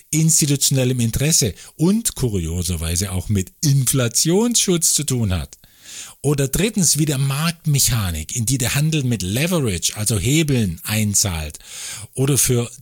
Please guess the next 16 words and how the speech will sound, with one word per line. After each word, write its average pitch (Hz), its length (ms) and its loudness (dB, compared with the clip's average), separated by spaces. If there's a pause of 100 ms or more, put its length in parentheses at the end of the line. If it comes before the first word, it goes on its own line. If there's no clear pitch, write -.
(120)
die 135 300 0
auch 117 280 -4
die 123 200 -6
automatischen 120 960 -2
Liquidationen 117 840 0
wichtig 117 360 0
sind, 104 220 0
die 104 80 0
zum 95 220 2
Margin 127 420 -2
Call 104 260 0
führen, 95 440 0 (320)
wie 98 140 0
wir 92 160 0
es 80 120 2
jetzt - 380 -2